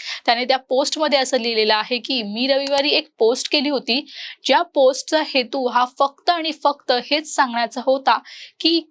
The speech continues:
केवळ माणुसकी हाच मी धर्म मानतो. अर्थात,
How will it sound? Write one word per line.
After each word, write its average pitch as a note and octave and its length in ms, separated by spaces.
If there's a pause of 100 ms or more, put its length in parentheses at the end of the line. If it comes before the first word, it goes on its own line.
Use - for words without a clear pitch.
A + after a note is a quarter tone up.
केवळ C4 340
माणुसकी B3 800
हाच - 400
मी C#4+ 100
धर्म A3 300
मानतो. G3+ 440 (360)
अर्थात, A3+ 400